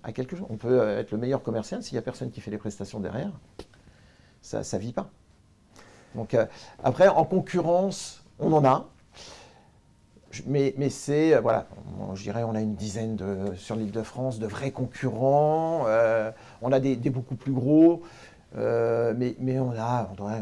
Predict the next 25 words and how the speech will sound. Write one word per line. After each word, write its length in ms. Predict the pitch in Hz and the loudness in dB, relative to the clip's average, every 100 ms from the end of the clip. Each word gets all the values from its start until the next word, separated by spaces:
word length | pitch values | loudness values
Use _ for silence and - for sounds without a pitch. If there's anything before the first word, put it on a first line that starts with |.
| 95 | -8
une 40 | |
dizaine, 400 | 110 87 101 107 92 | -12 -8 -4 -4 -4
une 100 | 95 | -8
dizaine, 280 | 92 117 | -8 -6
une 100 | 107 | -6
quinzaine 340 | 101 123 117 131 | -6 -8 -4 -4
de 80 | 110 | -6
concurrents 420 | 110 107 104 117 | -6 -6 -6 -4
en 80 | 107 | -4
Île-de-France. 440 | 104 98 147 180 | -4 -6 -10 -10
On 60 | 117 | -8
travaille 260 | - 147 147 | -2 0 0
que 180 | - | -2
sur 200 | 247 - | -2 0
l'Île-de-France, 480 | 156 147 156 101 92 | 0 0 -4 -6 -12
nous, 60 | 90 | -12
hein. 120 | 101 - _ _ | -16 -18 _ _
On 60 | - | -8
n'est 120 | 104 | -4
pas, 260 | - 127 123 | 0 2 2
euh, 180 | 107 95 | 0 -2
on 120 | 104 | -6
se, 160 | 104 - - | -10 -10 -14
on 60 | |
se, 120 | - | -12